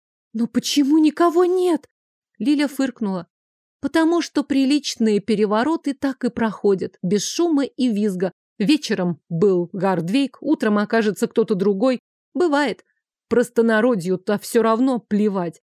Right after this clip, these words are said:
От наших игр урожай брюквы не поменяется, а жрать им хочется больше, чем в политику лезть». «Язык бы ты придержала», проворчала Бетси. «Сейчас я придержу, а потом нам их просто повырывают»,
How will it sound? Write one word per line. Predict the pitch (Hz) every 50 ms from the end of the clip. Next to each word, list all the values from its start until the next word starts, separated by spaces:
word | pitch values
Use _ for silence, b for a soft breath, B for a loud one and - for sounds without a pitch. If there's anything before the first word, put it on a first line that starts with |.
| _ _ _
От | - 226 226 -
наших | 240 262 262 - - - 226 214 - - _ _
игр | - 269 269 202 165 185 175
урожай | 185 196 202 208 208 208 202 185 233 220 202
брюквы | 185 175 185 220 247 240 - - 196 175 185 190 185 165 - -
не | 208 220
поменяется, | - - 240 220 226 233 220 233 233 202 180 175 - - - 170 - _ _ _ _ _
а | - 233
жрать | 214 214 302 302 269 208 - 208
им | 185 175
хочется | - - 208 190 - 185 - - 202
больше, | 196 180 220 220 202 - - 190
чем | 170 - - 214 202 190 156
в | - - _
политику | - 226 220 208 208 175 - 196 - - 202
лезть». | 202 190 190 185 - - - _ _ _ _ _ -
«Язык | - - 220 240 254 240 208 202 220 240 254 247 208
бы | 196 185 220 202
ты | - - 202 220 214
придержала», | - - 196 196 160 190 202 175 175 175 180 185 185 190 196 196 190 175 156 - _ _ _ -
проворчала | - 226 214 214 214 208 208 - - 208 190 190 196
Бетси. | 185 170 196 180 - - - 175 175 _ _ _
«Сейчас | _ - - 190 - 240 208 196 -
я | 208 208 190
придержу, | - 226 226 196 240 254 233 320 294
а | 220
потом | - - 208 208 - 285 262 220
нам | 196 202 202 196 208 226
их | 196 - -
просто | - 254 269 - - - 165
повырывают», | - - 247 226 220 247 - 240 233 190 175 185 175 170 175 165 -